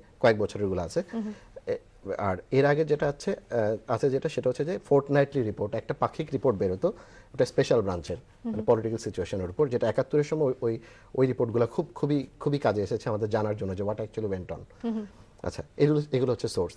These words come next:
Speaker 1: এই সোর্সের ভিত্তিতে আমরা বলতে পারি যেটা হয়েছে আপনার একাত্তরে মানে গোলাম আজমের বিদেশি ইন্টারাকশনগুলা,
Speaker 2: হুম, হুম।
Speaker 1: যেমন সবচেয়ে বেশি যেটা চোখ, মানে উল্লেখ করার মতো সেটা হচ্ছে গোলাম আজম একসময় জা-, জাতিসংঘে আপনার চিঠি লিখে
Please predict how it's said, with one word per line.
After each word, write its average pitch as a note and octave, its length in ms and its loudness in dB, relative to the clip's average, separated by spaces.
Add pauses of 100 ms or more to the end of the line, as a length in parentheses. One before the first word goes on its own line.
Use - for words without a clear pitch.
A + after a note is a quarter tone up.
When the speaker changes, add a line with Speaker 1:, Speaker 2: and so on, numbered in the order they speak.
(100)
Speaker 1:
এই D3+ 100 0
সোর্সের D#3 320 4
ভিত্তিতে E3 300 -2
আমরা D#3 120 6
বলতে D3 240 2
পারি A#2+ 180 0
যেটা A2 180 0
হয়েছে C3 240 -4
আপনার C#3 240 -4
একাত্তরে D3 440 0 (480)
মানে G2 180 -4
গোলাম C3+ 300 4
আজমের D#3+ 280 4
বিদেশি C3 360 0
ইন্টারাকশনগুলা, G2+ 720 -2 (240)
Speaker 2:
হুম, A#3 80 -6
হুম। G#3+ 100 -6
Speaker 1:
যেমন G#2+ 180 -4 (160)
সবচেয়ে D#3 300 -4
বেশি D#3 180 -4
যেটা C#3 240 0 (100)
চোখ, B2 200 -6
মানে G2 300 -2 (580)
উল্লেখ C3 280 2
করার B2 200 2
মতো A#2 160 -2
সেটা B2+ 160 -6
হচ্ছে B2+ 140 -4
গোলাম A#2 240 2
আজম A2 160 0
একসময় C3+ 300 -4
জা-, G#2+ 200 -2
জাতিসংঘে A2 680 -4
আপনার A2+ 200 -4
চিঠি - 260 -8
লিখে A2 280 -4